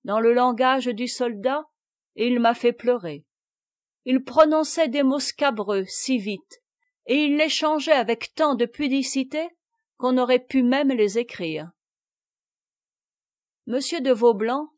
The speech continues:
et monsieur Capel nous rejoignirent. Le premier disait avoir de tout dans son portefeuille. Voulez-vous du Montesquieu ? En voici. Du Bossuet ? En voilà.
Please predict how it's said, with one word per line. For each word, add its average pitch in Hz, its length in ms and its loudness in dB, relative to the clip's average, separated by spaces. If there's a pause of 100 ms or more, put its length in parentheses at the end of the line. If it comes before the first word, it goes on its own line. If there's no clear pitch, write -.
et 208 100 -6
monsieur 240 320 -6
Capel 214 640 -2 (120)
nous 220 160 -2
rejoignirent. 180 760 -4 (300)
Le 233 140 0
premier 262 680 -2 (200)
disait 285 460 -4
avoir 294 360 0
de 247 140 0
tout 254 320 -2 (180)
dans 190 200 -4
son 202 200 -6
portefeuille. 175 840 -6 (380)
Voulez-vous 294 560 -2
du 254 160 0
Montesquieu ? 294 800 0 (640)
En 190 160 -2
voici. 202 540 -4 (480)
Du 214 240 0
Bossuet ? 294 600 2 (500)
En 190 140 -2
voilà. 185 480 -2